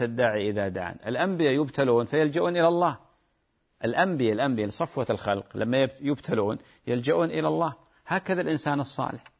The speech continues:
فبدل الرغي والقيل والقال وكذا وتحليلات، أحيانًا بعض النساء تجلس تحلل أمور ما تستفيد،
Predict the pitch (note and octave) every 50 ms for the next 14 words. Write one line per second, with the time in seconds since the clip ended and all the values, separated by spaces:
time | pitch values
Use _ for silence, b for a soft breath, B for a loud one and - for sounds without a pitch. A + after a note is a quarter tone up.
0 | _ B B B B B B B A#2+ A#2 D#3 F#3+ F#3 G#3 G3 F3 D#3+ C#3 C#3 E3
1 | F3 C#3 C#3+ C#3 C3+ A#2+ A2 A#2 A#2 - - C#3+ C#3+ C#3 C3 B2 A2+ A2+ A2+ A2
2 | - - C3+ C3 B2 A#2 A2+ A#2 A#2+ A#2+ B2+ B2+ B2+ B2 - - C3+ C3 B2 B2+
3 | B2 B2+ A#2+ A#2 - - C#3 - A#2+ B2+ C#3 C#3 C3+ D3 C#3 C3 - G#2+ A2+ C#3
4 | D3 D3 C#3+ C#3 D3 C3 C3+ C#3 C#3 C#3+ C3 C#3 C3 - D3+ D3+ D3 D3 - -
5 | C3+ - - - D#3+ D#3+ D3+ C#3+ D3+ E3 F3+ F3 - b b b b b b b
6 | b C#3 C#3 C3+ C3+ C#3 D3+ E3+ - - - b b b b b _ _ - F#3
7 | F3 G3 F#3 - - - - F3 D#3 D#3 - -